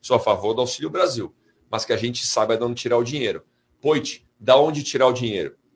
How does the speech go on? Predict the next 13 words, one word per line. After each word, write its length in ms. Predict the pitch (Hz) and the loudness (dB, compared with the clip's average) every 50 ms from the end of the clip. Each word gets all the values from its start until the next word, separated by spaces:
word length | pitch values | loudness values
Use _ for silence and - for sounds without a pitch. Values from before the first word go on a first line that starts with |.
| _ _ _ _ _ | _ _ _ _ _
Privatiza 840 | - 120 123 123 123 117 - - - 156 147 135 131 139 151 - - | -4 0 2 4 2 2 2 -2 -4 -2 -2 -2 0 0 0 0 0
os 160 | 131 120 - - | -2 -8 -8 -4
Correios. 720 | - 135 120 107 101 101 95 82 73 73 - - - - _ _ _ _ _ _ _ | 2 2 2 4 4 2 -2 -2 -4 -8 -10 -12 -14 -16 _ _ _ _ _ _ _
Quatro 540 | - 131 131 135 139 - - 143 147 - - _ - | 2 4 4 4 4 0 -4 -8 -8 -10 -12 _ -18
bilhões 640 | 113 101 - 170 180 160 147 139 139 143 147 127 | -14 -10 -8 -6 -2 2 2 2 2 2 0 -2
de 100 | 117 131 | -4 -2
reais 440 | 123 123 117 110 107 110 113 - - | 2 4 4 4 4 2 0 -2 -4
por 280 | - _ 165 175 160 139 | -2 _ 4 6 6 6
ano 360 | 123 123 123 135 143 139 - _ _ _ _ _ | 6 4 4 2 -2 -6 -10 _ _ _ _ _
de 100 | - 117 | -6 -6
economia. 600 | 117 - 117 120 123 123 117 107 95 82 73 - _ _ _ _ _ _ _ _ | -4 -4 -2 -2 -2 -2 -2 -2 -4 -6 -6 -8 _ _ _ _ _ _ _ _
Privatiza, 960 | - 139 151 143 143 139 127 - - - - 160 165 147 135 165 160 165 - - _ _ - | 0 2 4 4 6 4 4 2 -2 -4 -4 -4 -2 -2 0 -2 -2 -4 -8 -18 _ _ -2
é, 100 | 117 | 0